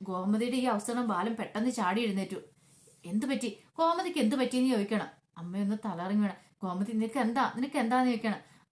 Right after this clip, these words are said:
"ആര്യൻ, അവൻ പോട്ടടി, അവൻ ഈ കുടുംബത്തിന് ചേർന്നവനല്ല. എന്നാലും അവൻ എൻ്റെ മോനാ. എനിക്ക് അവനെ കഴിഞ്ഞിട്ടേ ഉള്ളൂ. ഉം,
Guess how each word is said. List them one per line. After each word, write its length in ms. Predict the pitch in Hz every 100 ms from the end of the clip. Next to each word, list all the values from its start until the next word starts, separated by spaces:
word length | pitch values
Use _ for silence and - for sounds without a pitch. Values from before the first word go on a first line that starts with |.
| -
"ആര്യൻ, 380 | 175 170 180 214 - -
അവൻ 200 | 220 320
പോട്ടടി, 580 | 294 226 214 262 254 - 180
അവൻ 160 | 220
ഈ 100 | 262
കുടുംബത്തിന് 500 | 285 220 214 233 277
ചേർന്നവനല്ല. 600 | 262 208 202 233 226 196 - - -
എന്നാലും 360 | 185 196 240
അവൻ 140 | 240 240
എൻ്റെ 180 | 233 254
മോനാ. 360 | 214 220 247 - - - -
എനിക്ക് 260 | 311 302
അവനെ 260 | 262 226 277
കഴിഞ്ഞിട്ടേ 480 | 277 226 233 254 277
ഉള്ളൂ. 220 | 214 190 - _ 208
ഉം, 140 | 214